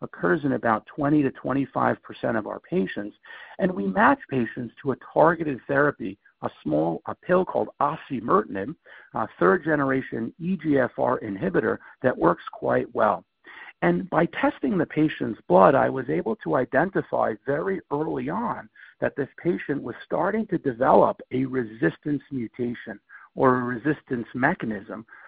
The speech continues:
with a different abnormality called met or M E T. And we see this about ten or fifteen percent of the time. And this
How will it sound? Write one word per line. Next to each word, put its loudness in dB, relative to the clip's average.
with 0
a 0
different 2
abnormality 0
called 0
met 0
or 0
M 0
E -4
T. -2
And 0
we -2
see 6
this 2
about -2
ten 2
or -2
fifteen -2
percent -4
of -4
the -2
time. -6
And 2
this 6